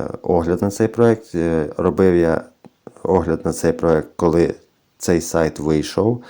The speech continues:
Е, виводив я, е,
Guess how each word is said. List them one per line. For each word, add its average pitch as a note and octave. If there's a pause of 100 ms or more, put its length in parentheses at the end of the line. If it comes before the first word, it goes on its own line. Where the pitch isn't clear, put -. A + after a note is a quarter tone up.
(800)
Е, D#2+
виводив G2+ (200)
я, F#2 (180)
е, -